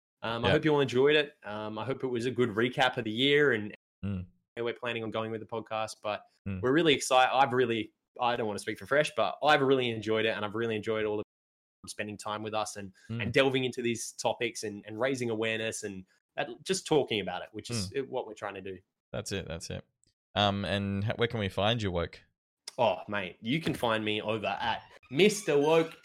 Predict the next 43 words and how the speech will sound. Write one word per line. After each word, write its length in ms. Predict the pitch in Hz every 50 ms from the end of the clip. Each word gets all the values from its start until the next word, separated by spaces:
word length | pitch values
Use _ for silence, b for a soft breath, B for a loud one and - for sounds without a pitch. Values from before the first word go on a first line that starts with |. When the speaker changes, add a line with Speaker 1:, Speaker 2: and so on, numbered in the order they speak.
| - -
Speaker 1:
T 180 | - 156 139 139
V, 640 | - 104 147 220 302 302 302 302 302 294 294 302 294
Speaker 2:
<laughs> 580 | - - - - - - - 185 - - - -
Speaker 1:
uh, 460 | 104 104 101 101 98 98 98 98 82 - _ _ - - - _
on 140 | - 156 135
Twitch. 460 | - - 139 170 180 - - - -
So 140 | - - 107
Speaker 2:
Yeah. 60 | 98
Speaker 1:
twitch 380 | 95 - - 143 - - - -
dot 180 | 131 131 127
T 160 | - - 131 127
V 440 | 120 127 127 127 127 123 123 110 - - 101 87
forward 220 | 120 127 123 117
slash 260 | - 131 120 113 - -
Mister 240 | 127 127 - -
Woke 240 | 120 123 123 123 120
T 220 | - - 123 123 113
V, 300 | 117 117 120 123 123 117
just 220 | - 120 117 -
like 280 | 110 113 110 110 - -
it 100 | 107 -
says 220 | - 113 110 107
above 260 | 107 104 110 107 104
my 160 | 110 107 104
thing 220 | 101 - 117 113 110
here. 340 | 117 120 117 113 117 113 - _ _ _
Oh, 140 | 120 127 - _ _ _ _
wait, 140 | 113 113 113 -
Speaker 2:
Yep, 100 | 110 -
Speaker 1:
which 80 | -
way? 80 | 117 113
Speaker 2:
yep, 140 | 107 - -
yeah, 140 | - 120 123
that's 240 | 139 127 120 123 127
Speaker 1:
Oh, 40 | 107
Speaker 2:
right. 80 | 110 113
Speaker 1:
that 20 |
Speaker 2:
That's 160 | - 123 110
Speaker 1:
way. 80 | 131 135
Speaker 2:
it. 100 | 135 -
That's 140 | - 98 - -
the 40 |
way. 140 | 95 98 117